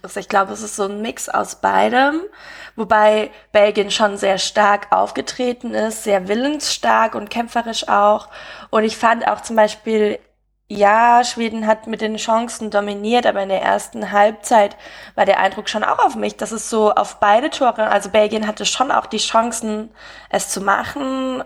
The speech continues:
Ähm, trotzdem ist bei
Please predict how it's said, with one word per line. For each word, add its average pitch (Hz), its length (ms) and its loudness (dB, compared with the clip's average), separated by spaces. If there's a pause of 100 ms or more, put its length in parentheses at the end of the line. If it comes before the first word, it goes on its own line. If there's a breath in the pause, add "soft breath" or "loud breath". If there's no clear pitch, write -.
Ähm, 220 480 2 (400 loud breath)
trotzdem 240 440 -2
ist 220 200 -8
bei 196 580 2